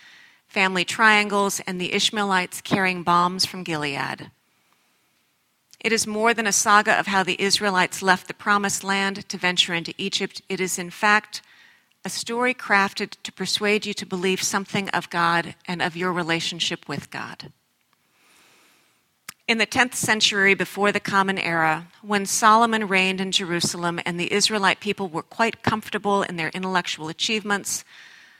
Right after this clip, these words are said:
the people were flexing their muscles and they felt very secure in their strength. And although this was twelve centuries ago, which is certainly a long time,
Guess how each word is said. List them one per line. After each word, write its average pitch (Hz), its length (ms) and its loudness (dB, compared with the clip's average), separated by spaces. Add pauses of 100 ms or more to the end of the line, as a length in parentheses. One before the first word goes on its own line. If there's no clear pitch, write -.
(120)
the 202 80 -8
people 226 360 -4
were 170 140 0
flexing 190 500 -2
their 165 140 -2
muscles 185 540 0
and 170 140 -6
they 180 120 0
felt 175 300 -2
very 185 580 0
secure - 420 -4
in 156 120 -6
their 151 120 -6
strength. - 520 -6 (1040)
And 202 140 0
although 202 360 6
this 202 240 0
was 196 360 -2
twelve 247 380 2
centuries 185 760 -2
ago, 156 320 -2
which 170 220 -6
is 196 100 -2
certainly 220 400 -2
a 180 80 2
long 165 300 0
time, 160 480 -4